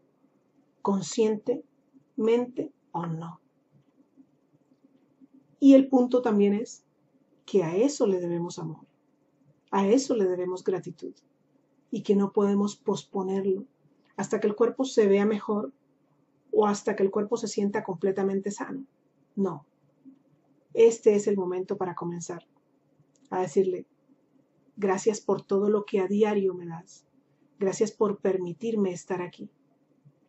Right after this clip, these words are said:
Gracias por sanar junto conmigo. Y gracias por mostrarme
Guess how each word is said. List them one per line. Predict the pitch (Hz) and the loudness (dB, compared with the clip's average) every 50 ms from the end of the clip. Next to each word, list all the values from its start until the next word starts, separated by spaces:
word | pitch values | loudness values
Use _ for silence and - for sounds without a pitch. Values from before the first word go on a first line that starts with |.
| _ _ _ _ _ _ _ _ _ _ _ _ _ _ _ - | _ _ _ _ _ _ _ _ _ _ _ _ _ _ _ -4
Gracias | 196 185 185 - - 214 202 | -4 -4 -2 -2 -4 -6 -6
por | - - 208 196 180 | -4 -4 -6 -6 -4
sanar | - 202 185 180 180 185 190 | -4 -6 -6 -6 -6 -8 -6
junto | - 208 202 196 190 190 | -4 -4 -4 -4 -4 -8
conmigo. | - 180 175 180 180 180 175 175 185 - _ _ _ _ _ _ _ _ | -8 -8 -8 -8 -10 -10 -12 -14 -18 -20 _ _ _ _ _ _ _ _
Y | 226 202 | 0 2
gracias | 208 208 208 - 269 262 | 2 2 2 0 -2 -4
por | - - 254 226 | -2 0 0 0
mostrarme | 214 208 196 - - - 262 247 247 254 226 196 170 - - | 0 -2 -4 -4 -4 0 0 0 0 0 -2 -4 -4 -6 -10